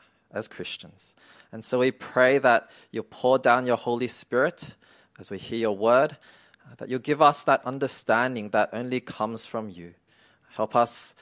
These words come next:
to fix our eyes on Christ, that we may follow him all the days of our life. We pray in his name. Amen.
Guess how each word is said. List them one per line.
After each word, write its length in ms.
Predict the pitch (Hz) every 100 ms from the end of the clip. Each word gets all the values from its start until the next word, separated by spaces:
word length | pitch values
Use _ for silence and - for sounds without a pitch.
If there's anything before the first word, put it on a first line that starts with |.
| _
to 100 | -
fix 380 | - - - -
our 120 | 120
eyes 280 | - 107 117
on 100 | 131
Christ, 720 | 127 - 87 82 - - - _ _ _ _ _ _ _ _ _
that 100 | 101
we 80 | 101
may 160 | 104
follow 380 | 101 - 104 107
him 320 | 101 92 87 90 _ _ -
all 100 | 95
the 80 |
days 380 | 101 92 90 87
of 100 | 104
our 140 | 90 85
life. 420 | 82 85 _ _ _ _ _
We 80 | -
pray 380 | - - 92 95 - _ _ _ _ _
in 60 | 95
his 160 | 95 -
name. 220 | 80 82 _ _ _ _ -
Amen. 340 | 82 87 85